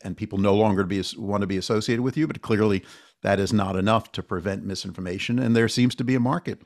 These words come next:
for it. It seems to draw eyeballs and draw listeners. And so I wish I knew, w-, you know, it's one thing to, to, to deal with a credentialed expert and where that credential is valuable to that expert, and the expert then is saying things that,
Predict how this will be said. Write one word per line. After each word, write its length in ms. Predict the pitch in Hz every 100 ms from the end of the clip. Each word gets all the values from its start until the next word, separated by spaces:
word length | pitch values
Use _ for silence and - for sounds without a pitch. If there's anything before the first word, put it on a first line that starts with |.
| _ _ _ _
for 220 | 98 87
it. 60 |
It 100 | 85
seems 220 | - 90 -
to 100 | 87
draw 300 | 95 95 92
eyeballs 500 | 104 110 127 151 107
and 160 | 95
draw 160 | 95 95
listeners. 560 | 98 107 120 113 107
And 100 | 98
so 220 | - 104 90 - - - _ _ _
I 100 | -
wish 240 | 110 123 123
I 100 | 104
knew, 340 | 101 110 101 - -
w-, 340 | - - 113 110
you 60 |
know, 60 | 104
it's 120 | -
one 160 | 143 151
thing 220 | 151 123
to, 160 | - 110
to, 220 | - 110
to 300 | 95 - 107
deal 240 | 95 117 117
with 160 | 107
a 60 | 107
credentialed 640 | - 101 107 107 - 92
expert 520 | 104 110 - 95 80 - _ _ _ _
and 200 | - 98
where 140 | 95 98
that 200 | 95 90
credential 520 | 104 92 95 - 95
is 80 | 85
valuable 480 | 90 92 101 95 90
to 100 | 110
that 120 | 98
expert, 340 | 95 - 98
and 100 | 85
the 80 | 92
expert 300 | 87 - 87
then 140 | 90
is 100 | 90
saying 320 | - 104 92 87
things 300 | 92 87 85
that, 160 | 90